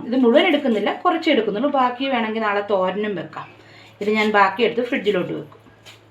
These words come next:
ഞാൻ അതിൻ്റെ ദേ ഇത്ര അരിഞ്ഞെടുത്തിട്ടുണ്ടേ. ആ, ഉം, വാഴക്കുടപ്പൻ്റെ പകുതിയേ ഞാൻ എടുത്തിട്ടുള്ളൂ കേട്ടോ.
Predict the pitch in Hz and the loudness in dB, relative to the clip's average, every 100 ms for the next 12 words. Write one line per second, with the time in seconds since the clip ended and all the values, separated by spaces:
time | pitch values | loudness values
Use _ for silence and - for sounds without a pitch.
0 | - _ - - - - - - _ _ | -20 _ -20 -20 -20 -20 -20 -20 _ _
1 | - _ 240 240 240 226 220 220 226 226 | -20 _ 4 6 8 8 8 8 6 6
2 | 254 240 208 226 165 170 165 165 311 - | 6 6 4 2 2 0 2 2 0 -2
3 | - - - 240 269 302 349 311 - 233 | -10 -8 0 4 6 4 0 -6 -2 0
4 | 220 208 208 208 214 208 208 208 202 214 | 2 2 0 2 6 6 6 4 4 2
5 | 233 - 233 226 254 294 247 180 175 160 | 0 2 2 2 0 2 2 2 0 -2
6 | 165 160 185 226 170 | 0 0 4 2 2